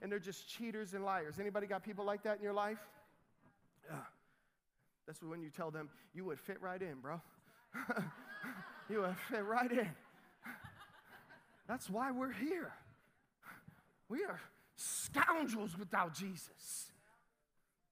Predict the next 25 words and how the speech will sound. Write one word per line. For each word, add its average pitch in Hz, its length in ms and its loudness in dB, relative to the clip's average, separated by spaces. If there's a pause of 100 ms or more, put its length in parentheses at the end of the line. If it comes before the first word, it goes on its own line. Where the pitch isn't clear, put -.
(420)
You've 285 100 -8
heard 233 200 2
it 214 100 -2
said 220 260 -4
before. 226 360 -6
Nobody's 247 300 -6
trying 233 140 -2
to 208 80 -4
say, 202 100 -6 (120)
like, 190 140 -8
"This 214 180 -8
is, 165 160 -12 (280)
this 226 140 -10
is 196 80 -10
such 220 220 -8
a, 190 80 -6 (220)
this 214 120 -6
is 190 120 -6
like 202 160 -2
the, 170 100 0 (420)
the 156 60 -2
Louvre 202 480 0
Museum 196 480 -2
in 135 100 -12
Paris, 202 380 -6